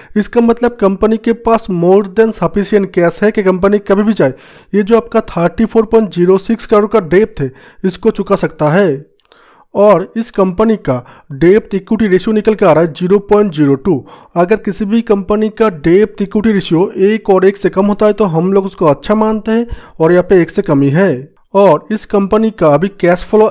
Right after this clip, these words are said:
as per profit का रेशियो है वन पॉइंट ट्वेंटी वन। अगर किसी भी कंपनी का cash flow as per profit का रेशियो एक और एक से ज़्यादा होता है तो हम लोग उसको अच्छा मानते हैं,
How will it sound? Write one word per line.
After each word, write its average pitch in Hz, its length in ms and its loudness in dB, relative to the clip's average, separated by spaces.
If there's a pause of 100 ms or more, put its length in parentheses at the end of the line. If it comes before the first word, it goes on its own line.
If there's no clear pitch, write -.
as 185 160 0
per 202 180 0
profit 180 260 -2
का 226 100 0
रेशियो 185 280 -2
है 165 120 2 (280)
वन 180 260 4 (100)
पॉइंट 202 240 2
ट्वेंटी 185 320 0
वन। 123 240 0 (280)
अगर 196 140 2
किसी 202 240 -6
भी 226 160 0
कंपनी 220 400 -2
का 220 100 -2 (100)
cash 185 240 -2
flow 214 320 0
as 190 180 -2
per 202 160 -2
profit 202 220 -4
का 220 100 0
रेशियो 190 320 -2 (120)
एक 214 320 -2
और 170 140 2
एक 196 120 0
से 139 180 -4
ज़्यादा - 540 -4
होता 208 180 0
है 214 60 2
तो 208 160 -2
हम 170 260 -2
लोग 202 140 0
उसको 190 200 -6
अच्छा 151 300 -2
मानते 214 360 0
हैं, 226 140 0